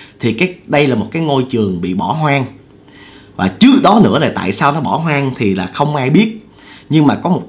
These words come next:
tin là do chiến tranh cho nên là người ta không có học ở đây nữa.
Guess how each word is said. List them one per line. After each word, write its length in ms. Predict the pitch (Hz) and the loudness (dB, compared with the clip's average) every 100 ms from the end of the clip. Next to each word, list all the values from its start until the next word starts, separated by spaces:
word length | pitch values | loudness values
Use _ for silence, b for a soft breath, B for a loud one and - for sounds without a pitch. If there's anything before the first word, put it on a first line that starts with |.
| - | -4
tin 320 | 165 151 135 | -2 -2 -2
là 340 | 113 92 85 - - - | -2 -4 -6 -14 -18 -4
do 220 | 156 170 | 0 2
chiến 280 | 165 196 233 | 4 4 4
tranh 280 | 208 156 139 | 4 0 -2
cho 100 | 143 | -2
nên 140 | 143 139 | -2 0
là 80 | |
người 200 | 104 98 | -2 -4
ta 220 | 95 127 127 | -2 0 -2
không 220 | 147 135 | -6 -8
có 80 | 170 | -8
học 200 | 92 - | -8 -4
ở 80 | |
đây 160 | 143 127 | -2 0
nữa. 280 | 90 98 | -2 -6